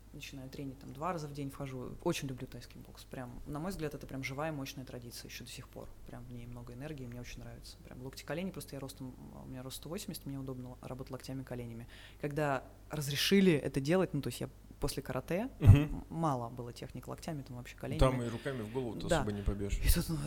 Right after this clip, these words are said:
Speaker 1: я такая: "Ура! <laughs> Коленями в
Speaker 2: Опа!
Speaker 1: голову, да, можно делать, ура!" Отлично.
Speaker 2: Блин. Но вот, э, кстати, про живую традицию. Мне кажется, что тайский бокс не избежал вот этой участи, э,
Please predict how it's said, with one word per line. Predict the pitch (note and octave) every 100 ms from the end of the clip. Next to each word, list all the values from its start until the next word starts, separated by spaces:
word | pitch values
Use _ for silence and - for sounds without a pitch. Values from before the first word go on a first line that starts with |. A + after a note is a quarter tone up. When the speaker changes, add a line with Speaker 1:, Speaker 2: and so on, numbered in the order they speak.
| D3
Speaker 1:
я | D3+
такая: | D3+ D#3
"Ура! | F#3 F#3+ F#3+ G3+ A3 - C#4+ C#4 D4+ C#4
<laughs> | A#3+
Коленями | A3 A3 F3+
в | -
Speaker 2:
Опа! | -
Speaker 1:
голову, | B3+ A#3+ A3 G#3+
да, | B3+ C4
можно | B3 B3+ B3 A3+
делать, | A3+ A3 G#3+ A#3 A#3+
ура!" | A#3+ G#3 G#3+ - D#4+ D#4+ A#3
Отлично. | E3+ F3+ F3+ - E3+ - G3 - - - - - - -
Speaker 2:
Блин. | G#2+ G#2+ G2 G2 - -
Но | C#3+ E3
вот, | D#3+ - C#3+
э, | B2+
кстати, | E3+ C3
про | A#2+ C3
живую | B2+ D#3 C#3+
традицию. | B2 C3 A3+ - C3+
Мне | A2+ B2
кажется, | D3+ D3 -
что | - B2
тайский | D#3+ - C#3+
бокс | C#3 C#3+ -
не | A2+
избежал | A2+ A#2 C#3 A#2+
вот | G#2+
этой | G2
участи, | A#2+ - D3+ - G#2 G2+ E2
э, | - - B1 - - A#1 A#1 C2 C2+